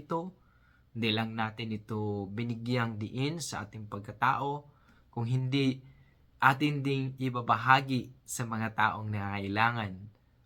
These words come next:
upang sa ganun sila ay makatanggap ng biyaya ng Diyos, kaligtasan ng Diyos, at pag-asa mula sa akalay-,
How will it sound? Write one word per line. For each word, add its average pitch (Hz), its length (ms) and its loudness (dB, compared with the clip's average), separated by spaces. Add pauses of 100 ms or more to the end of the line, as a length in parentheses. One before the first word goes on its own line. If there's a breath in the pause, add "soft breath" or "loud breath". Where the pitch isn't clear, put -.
upang 135 320 0
sa 127 160 -4
ganun 120 560 -4
sila 117 320 -2
ay 117 160 0
makatanggap 113 640 -6
ng 101 160 -8
biyaya 160 480 -4
ng 147 160 -8
Diyos, 131 400 -8
kaligtasan 117 640 -4
ng 117 160 -8
Diyos, 104 400 -10 (480 soft breath)
at 113 160 -6
pag-asa 123 880 -4 (240 soft breath)
mula 123 480 2 (480 soft breath)
sa - 320 -4
akalay-, 135 560 0